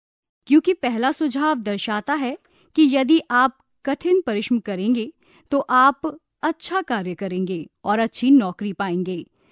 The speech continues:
इसका दारोमदार स्वयं पर है। दूसरा सुझाव यह दर्शाता है कि आपके व्यक्तिगत प्रयास के अलावा नौकरी का एक बाजार है और वह बाजार यह निश्चित करता है कि किस विषय की पढ़ाई करने से नौकरी के अवसर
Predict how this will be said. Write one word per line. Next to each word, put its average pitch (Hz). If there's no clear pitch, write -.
इसका 339
दारोमदार 302
स्वयं 285
पर 196
है। 185
दूसरा 302
सुझाव 320
यह 214
दर्शाता 262
है 277
कि 262
आपके 277
व्यक्तिगत 233
प्रयास 208
के 247
अलावा 208
नौकरी 311
का 285
एक 240
बाजार 190
है 190
और 233
वह 233
बाजार 226
यह 320
निश्चित 302
करता 302
है 294
कि 330
किस 339
विषय 330
की 359
पढ़ाई 233
करने 220
से 240
नौकरी 285
के 349
अवसर 311